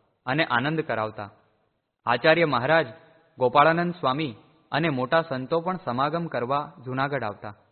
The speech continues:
તેમના શિષ્યોમાં ભગતજી મહારાજ, જાગા ભક્ત, બાળમુકુંદાસજી, યોગેશ્વરદાસજી, રઘુવીરજી મહારાજ મુખ્ય હતા. ભગતજી મહારાજ શાસ્ત્રીજી મહારાજના ગુરુ હતા. ગુણાતીતાનંદ સ્વામીની વાતનો ગ્રંથ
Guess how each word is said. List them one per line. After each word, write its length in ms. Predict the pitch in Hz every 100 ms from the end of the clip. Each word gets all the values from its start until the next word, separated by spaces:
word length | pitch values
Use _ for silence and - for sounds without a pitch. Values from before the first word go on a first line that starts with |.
| _ _ _ _ _ _
તેમના 280 | - 151 196
શિષ્યોમાં 540 | 202 151 - 170 175 170
ભગતજી 400 | 123 135 139 160
મહારાજ, 400 | 151 151 165 165 - _ _ _ -
જાગા 340 | 113 113 139
ભક્ત, 320 | 147 147 - 165 165 _ _ _ _ _ 123
બાળમુકુંદાસજી, 1040 | 127 170 170 160 175 156 151 139 156 160 - _ _ _ _ -
યોગેશ્વરદાસજી, 1000 | 123 139 170 170 170 151 143 135 147 143 - _ _ _
રઘુવીરજી 560 | 127 131 160 175 165 175
મહારાજ 420 | 131 127 147 143
મુખ્ય 320 | 120 110 143
હતા. 280 | 117 110 104 _ _ _ _ _ _ _ _ -
ભગતજી 380 | 135 185 190 214
મહારાજ 380 | 160 156 175
શાસ્ત્રીજી 560 | 170 - 131 - 175 180
મહારાજના 540 | 151 123 143 147 156
ગુરુ 260 | 143 120 147
હતા. 320 | 127 110 107 - _ _ _ _ _ _ _ _
ગુણાતીતાનંદ 680 | 131 175 202 202 214 220 220
સ્વામીની 460 | 220 156 147 175 170
વાતનો 440 | 127 135 165 160
ગ્રંથ 360 | 127 143 185